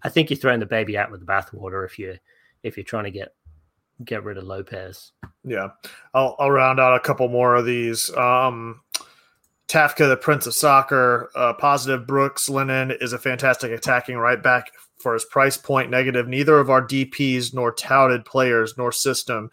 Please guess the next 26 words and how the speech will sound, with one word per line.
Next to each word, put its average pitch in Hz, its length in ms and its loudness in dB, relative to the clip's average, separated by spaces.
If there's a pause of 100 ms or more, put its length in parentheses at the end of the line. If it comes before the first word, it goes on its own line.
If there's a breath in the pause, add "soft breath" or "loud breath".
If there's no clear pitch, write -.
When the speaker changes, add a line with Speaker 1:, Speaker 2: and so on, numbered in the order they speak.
(300 loud breath)
Speaker 2:
give 131 120 -4
any 139 200 -2
sort 131 240 0
of 120 100 -4
tangible 123 540 -4
production 117 800 -2 (120)
to 120 420 -2
all 123 260 4
of 113 120 2
Lennon's 120 420 -2
key 123 260 -6
passes. 113 720 0 (300 loud breath)
As 117 180 -2
we 117 80 -6
fell 120 340 2
asleep 117 600 0
the 120 80 -2
moment 113 400 -2 (500)
we 113 580 -4
luck 117 420 0
our 110 160 2
way 110 380 2
into 113 300 -6
the 110 120 -2
lead, 104 340 -6
which - 360 -6